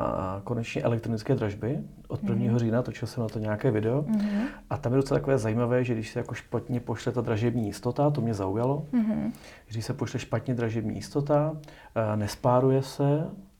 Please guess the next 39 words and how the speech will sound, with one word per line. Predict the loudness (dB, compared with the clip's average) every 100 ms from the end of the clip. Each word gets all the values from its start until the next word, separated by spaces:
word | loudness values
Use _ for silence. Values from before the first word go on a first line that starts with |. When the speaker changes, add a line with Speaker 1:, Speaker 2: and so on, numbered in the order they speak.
| -2
Speaker 1:
a | 2 2
vlastně | 0 2 2
již | 2 -2 -8 -4
jako | -2 2
není | 4 6 4
kam | 4
ji | 2
poslat, | 0 -2 4 4
že | 4
o | 2
to | 0
nepožádá | -2 -2 -2 0 0 0 0 0 -2
ten, | -2 -4 -4 -8 -16 -18 -16 -16 -10
ten, | -4 0
kdo | 2 2
dražil, | 2 2 2 2 2 0 -6 -18 -20 -12
tak | -8 -2
se | 0
po | 0
pěti | 2 2 2
letech | 2 0 -2
ty | -4
peníze | -2 0 0
propadnou | -2 -2 0 0 -2
státu, | -4 -4 -4 -4 -8
takže | -10 -10
člověk | -12 -14 -12
může | -10
jako | -10 -12
sponzorovat | -10 -8 -6 -6 -6 -10
stát, | -10 -10 -8 -12 -12
ale | -12 -12 -12
asi | -14 -14
to | -10 -8
nebude | -6 -6
úplně | -8 -8 -8
ten | -8 -8
záměr. | -6 -6 -8 -10 -12 -12
<laughs> | -6